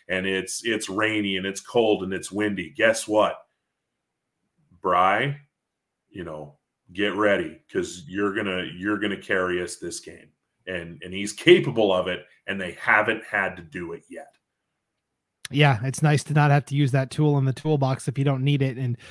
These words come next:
Speaker 2: he
Speaker 1: Right.
Speaker 2: came back last year and did what the team needed him to do, which
Speaker 1: Yeah.
Speaker 2: was, ironically enough, he, in the, in the playoffs, especially the semis and the championship, he, he was playing nose tackle.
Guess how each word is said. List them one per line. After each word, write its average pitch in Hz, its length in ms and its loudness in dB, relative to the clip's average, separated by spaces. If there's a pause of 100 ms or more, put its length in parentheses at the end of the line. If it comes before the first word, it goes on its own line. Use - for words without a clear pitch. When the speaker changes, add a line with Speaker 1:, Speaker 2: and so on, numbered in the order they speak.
(140)
Speaker 2:
he 220 120 8
Speaker 1:
Right. - 80 4
Speaker 2:
came 226 220 8
back 180 240 8
last 147 420 2
year 220 260 2 (340)
and 147 180 0
did 160 180 6
what 151 160 4
the 147 60 0
team 151 340 6
needed 143 340 6
him 139 220 4
to - 120 -10
do, 139 180 4
which 147 200 4
Speaker 1:
Yeah. 135 60 -2
Speaker 2:
was, 139 320 4 (180)
ironically 151 600 4
enough, 139 420 2 (320)
he, 143 220 0 (240)
in 156 160 4
the, 143 220 6
in 147 100 6
the 143 80 4
playoffs, 156 500 4
especially 143 460 0
the 139 60 4
semis 156 400 4
and 135 60 0
the 131 60 4
championship, 165 540 4 (320)
he, 196 240 4
he 151 80 4
was 254 160 4
playing 233 320 6
nose 190 260 6
tackle. 131 420 4